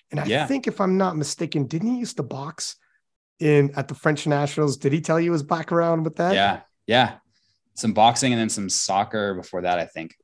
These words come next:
Speaker 1: Yeah. Well, I mean, yeah, exactly. It's a, who, do you find athletes with an athletic background in previous sports are easier to coach?
Speaker 2: Yeah,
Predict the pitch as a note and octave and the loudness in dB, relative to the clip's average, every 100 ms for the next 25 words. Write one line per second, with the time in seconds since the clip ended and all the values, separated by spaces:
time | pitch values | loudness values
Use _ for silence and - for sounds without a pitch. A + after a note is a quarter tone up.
0 | _ _ _ - C#3+ A2+ - _ _ - | _ _ _ -8 -6 -6 -14 _ _ -6
1 | B2 A2+ - C#3+ D3 D#3 D3 D#3+ D3 C3 | -6 -6 -2 2 4 4 4 4 4 2
2 | D#3 D3 D#3 D3+ E3+ A#3 A3 - - E3 | 0 -2 -2 -2 2 2 2 -2 2 6
3 | C#4 D4+ D#3 A#3 D4+ - B3+ B3+ B3 A3 | 6 4 4 6 6 6 6 6 4 2
4 | - _ - F3+ F#3+ - G3 E3+ - E3 | -6 _ -2 2 2 2 0 0 -2 -2
5 | E3 D#3+ D#3+ D#3+ E3+ D#3 E3 D#3 E3 D3+ | 0 2 2 2 0 2 2 4 4 2
6 | C#3+ D#3+ D3 C#3+ - D3+ C#3+ - - - | 0 0 0 -2 0 0 0 -4 -20 -2
7 | D3 C#3 C3+ - - E3 F3+ D#3+ G3+ G3 | 4 4 4 0 -6 -2 0 2 2 2
8 | - G3 G3 - - _ _ _ _ _ | 4 4 2 -4 -16 _ _ _ _ _
9 | _ - - B2+ G2 | _ -16 -2 2 2